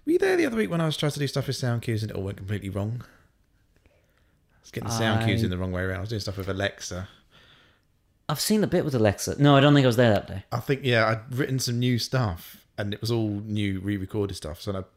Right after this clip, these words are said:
Speaker 1: I, I, but I forgot the order that they played in.
Speaker 2: Oh, no, I did. Yeah, you skipped, you skipped one or something.
Speaker 1: So I f-, I forgot which way round they were, and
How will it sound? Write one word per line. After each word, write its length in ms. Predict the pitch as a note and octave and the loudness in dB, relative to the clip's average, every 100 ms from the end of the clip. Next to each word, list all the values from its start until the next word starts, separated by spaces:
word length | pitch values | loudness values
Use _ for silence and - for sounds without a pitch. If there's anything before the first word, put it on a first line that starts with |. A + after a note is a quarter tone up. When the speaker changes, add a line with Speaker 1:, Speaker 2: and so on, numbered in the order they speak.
| _ - | _ -14
Speaker 1:
I, 40 | |
I, 40 | |
but 180 | G2+ A2 | -8 -6
I 40 | G2+ | -6
forgot 340 | A2 G#2+ G#2 | -8 -8 -6
the 120 | G#2 | -2
order 220 | G#2+ A2 | -2 0
that 160 | A2+ G2+ | -2 -4
they 100 | G2+ | -6
played 380 | F#2 A2 G#2+ G#2+ | -8 -4 -4 -2
in. 200 | D3 A3 - - - | -4 -6 -12 -14 -4
Speaker 2:
Oh, 220 | E3+ F#3 | 0 2
no, 200 | F#3 F#3+ | 2 2
I 60 | F3+ | 6
did. 220 | G3 D3+ | 6 6
Yeah, 180 | F#3 F3 | 6 6
you 160 | D#3+ | 6
skipped, 300 | D3+ - - - _ | 2 -2 -4 -10 _
you 80 | D#3+ | -4
skipped 280 | - C#3 - | 0 0 2
one 140 | D#3+ | 2
or 60 | C#3+ | 2
something. 520 | - C3 - C3 A#2+ | 0 -2 0 0 0
Speaker 1:
So 140 | C#3 C#3+ | 0 0
I 20 | |
f-, 180 | A#2+ - | 0 -6
I 60 | - | -8
forgot 380 | C#3+ C3+ D3+ C3+ | -6 2 2 4
which 140 | A#2+ | 2
way 140 | B2+ | 2
round 240 | A#2+ C3 B2+ | 4 2 2
they 60 | |
were, 160 | G2 G2 | 0 -2
and 300 | G2 A#2 A2+ | -2 -4 -8